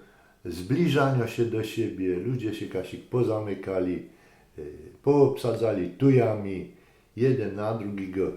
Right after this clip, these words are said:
tam zagląd nie od czasu do czasu. Nie ma tych, tych czasów, co ludzie tam jeden na drugiego nie zawołał, już pomagali se przy ziemniokach, przy kopaniu, przy sianie.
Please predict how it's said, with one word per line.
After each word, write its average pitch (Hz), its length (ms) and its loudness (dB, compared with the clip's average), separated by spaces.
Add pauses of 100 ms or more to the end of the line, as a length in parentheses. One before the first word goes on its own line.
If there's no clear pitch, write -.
(100)
tam 85 220 -12
zagląd 92 540 -4
nie 85 140 -6
od 85 220 -8
czasu 80 240 -8
do 80 200 -8
czasu. 82 320 -12
Nie 117 180 -4
ma 95 160 -4
tych, - 360 -10
tych - 200 -14
czasów, 92 440 -2
co - 120 -14 (500)
ludzie 90 300 -4
tam 82 260 -8
jeden 90 340 -2
na 90 160 -4
drugiego 82 400 -8
nie 82 240 -8
zawołał, 85 680 -2
już 90 240 -2
pomagali 98 680 -2
se 85 180 -8
przy - 280 -2
ziemniokach, 104 760 -2
przy - 200 -6
kopaniu, 87 580 -4
przy 143 160 -4
sianie. 101 400 -4